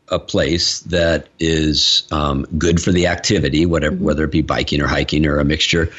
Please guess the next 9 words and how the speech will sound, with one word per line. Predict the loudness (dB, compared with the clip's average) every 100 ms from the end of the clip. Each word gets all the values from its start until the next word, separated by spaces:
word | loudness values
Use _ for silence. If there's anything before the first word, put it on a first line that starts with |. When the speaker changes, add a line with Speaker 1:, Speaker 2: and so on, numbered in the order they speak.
| -14 -8
Speaker 1:
We're | -2 2
looking | 2 2 2 2
for | 2 2 4 4 4 2
the | 2 0
right | 2
accommodations. | 0 2 2 2 2 2 2 2 2 0 -2
We're | 0 2
looking | 2 0 2 0
for, | 2 2 4 4 4 2